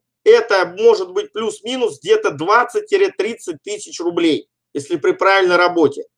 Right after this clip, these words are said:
Это пассивный доход. Двадцать-тридцать ру-, тысяч рублей, не бросая свою любимую работу. У нас есть люди, кто вышли, лично я вышел за шесть месяцев.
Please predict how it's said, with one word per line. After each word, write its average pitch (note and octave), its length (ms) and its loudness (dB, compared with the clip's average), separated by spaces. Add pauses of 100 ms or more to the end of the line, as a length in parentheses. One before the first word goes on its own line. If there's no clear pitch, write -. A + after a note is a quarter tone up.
(320)
Это - 200 2
пассивный C#4 760 2
доход. A3 560 2 (1040)
Двадцать-тридцать A3 760 -4
ру-, G#3 220 -6
тысяч G#3 360 -10
рублей, A3+ 460 -2 (960)
не E3+ 140 -4
бросая A3 440 2
свою G3+ 260 4
любимую G#3 400 0
работу. G3+ 440 0
У E3 60 0
нас G#3+ 220 -4
есть F#3+ 180 -8
люди, A3+ 240 -10
кто F#3+ 260 0
вышли, G3+ 320 0
лично G3 320 -2
я G#3 240 2
вышел F#3+ 360 -2
за F3+ 140 -2
шесть G#3 300 2
месяцев. - 460 -12